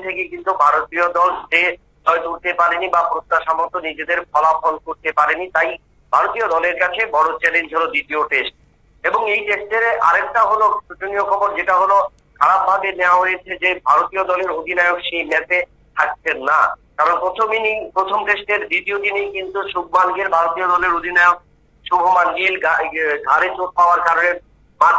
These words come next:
ছেড়েছেন, এবং তারপর কিন্তু মাঠের বাইরে, এবং চিকিৎসকরা তাকে পরামর্শ দেওয়া, দিয়েছেন।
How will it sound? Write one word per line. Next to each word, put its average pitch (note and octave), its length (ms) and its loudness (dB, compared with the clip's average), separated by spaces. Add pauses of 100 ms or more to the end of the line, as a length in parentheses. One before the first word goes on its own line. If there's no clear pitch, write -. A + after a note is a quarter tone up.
ছেড়েছেন, F3 380 -4 (180)
এবং G#3 180 -2 (120)
তারপর F#3 340 4 (120)
কিন্তু G3+ 240 -8
মাঠের E3 520 2
বাইরে, E3+ 200 0 (100)
এবং E3+ 120 -4 (400)
চিকিৎসকরা F#3+ 580 -4
তাকে E3 180 -2
পরামর্শ D#3 460 0 (120)
দেওয়া, C#3+ 180 2 (220)
দিয়েছেন। D3 380 -2